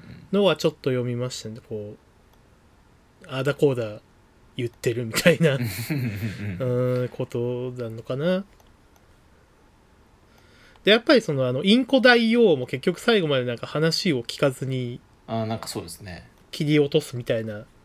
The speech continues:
Speaker 2: うん。
Speaker 1: そういう展開だったのもあるし。そうなのかな。やっぱその、やっぱこう、うん。どう、どういう意図なんですかね。
Speaker 2: うん。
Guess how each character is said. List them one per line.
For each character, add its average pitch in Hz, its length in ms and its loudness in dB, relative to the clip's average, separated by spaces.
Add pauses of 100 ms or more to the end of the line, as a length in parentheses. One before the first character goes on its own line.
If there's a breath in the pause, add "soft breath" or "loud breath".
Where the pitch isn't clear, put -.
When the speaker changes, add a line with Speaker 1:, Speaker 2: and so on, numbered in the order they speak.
(240)
Speaker 2:
う 101 40 -14
ん。 90 100 -12
Speaker 1:
そ 165 260 -2
う 160 60 0
い 156 260 0
う 143 120 -10
展 139 220 -2
開 135 240 -2
だ 131 80 -2
っ 131 40 -8
た - 220 -10
の 113 100 -8
も 107 200 -10
あ 104 40 -12
る 104 120 -14
し。 - 240 -16 (2000 loud breath)
そ 143 280 -4
う 110 40 -8
な 107 60 -14
の 104 100 -12
か 104 80 -14
な。 107 80 -14
や 117 40 -14
っ - 40 -14
ぱ - 140 -16
そ - 180 -18
の、 110 80 -14
や 104 80 -14
っ - 20 -16 (1160)
ぱ - 140 -20
こ 160 320 -4 (160)
う、 127 40 -10
う 117 40 -10
ん。 107 680 -12 (1200 soft breath)
ど 147 200 -6
う、 110 60 -10
ど 156 220 -2
う 185 60 -2
い 185 200 0
う 185 60 0
意 180 140 -4
図 127 100 -4
な 101 80 -8
ん 101 40 -14
で 104 60 -16
す - 100 -16
か 110 80 -16
ね。 131 280 -8 (520)
Speaker 2:
う - 20 -16
ん。 87 480 -12